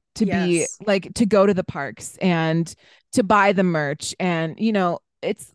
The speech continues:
Speaker 1: it's like sixty bucks for a shirt at Disney World. Like, you know, it's not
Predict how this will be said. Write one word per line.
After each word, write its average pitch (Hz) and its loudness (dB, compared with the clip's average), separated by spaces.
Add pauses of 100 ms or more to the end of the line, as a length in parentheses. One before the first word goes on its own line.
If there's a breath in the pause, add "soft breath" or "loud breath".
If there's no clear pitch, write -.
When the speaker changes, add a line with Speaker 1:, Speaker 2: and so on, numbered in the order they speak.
Speaker 1:
it's 233 -4
like 233 -2
sixty - -4
bucks 190 -2
for 202 -2
a 160 0
shirt - -2
at 147 -8
Disney 139 -8
World. 110 -6
Like, 160 -4
you 208 4
know, 175 4
it's 180 -2
not 185 -2